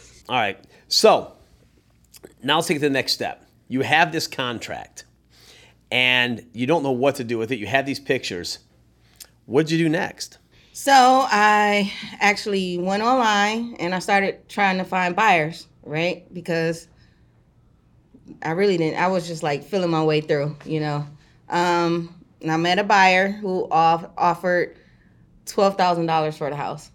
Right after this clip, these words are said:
Speaker 2: Actually, no, he offered ten thousand dollars for the house. So I was like, "Well, hey, I'm not gonna get paid if I give it to you for that much." So then he said,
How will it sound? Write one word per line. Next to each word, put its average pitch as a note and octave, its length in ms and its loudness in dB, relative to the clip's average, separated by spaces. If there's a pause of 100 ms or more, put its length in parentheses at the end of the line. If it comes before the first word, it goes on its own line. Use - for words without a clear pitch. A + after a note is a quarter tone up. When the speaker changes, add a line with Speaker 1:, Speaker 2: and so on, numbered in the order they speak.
(160)
Speaker 2:
Actually, A#3+ 340 2
no, G3 200 2
he F#3 120 -2
offered F3+ 360 0
ten A3 200 -4
thousand D#3+ 320 0
dollars D3 300 -4
for D3 100 -10
the C#3+ 60 -10
house. - 300 -14 (480)
So - 120 -6
I F3+ 80 4
was F3 120 -4
like, D3+ 180 -2
"Well, D#3+ 160 -2
hey, G3+ 320 2
I'm F#3+ 160 2
not F#3+ 140 0
gonna F3+ 140 0
get F3 180 -2
paid A3+ 340 6
if F#3+ 260 0
I A3+ 220 6 (300)
give G3 160 4
it B2+ 80 4
to - 120 4
you F3+ 120 2
for F#3+ 100 -4
that F#3+ 220 6
much." E3+ 280 -4
So E3 200 0
then E3+ 320 0
he F#3 160 -4
said, E3+ 560 0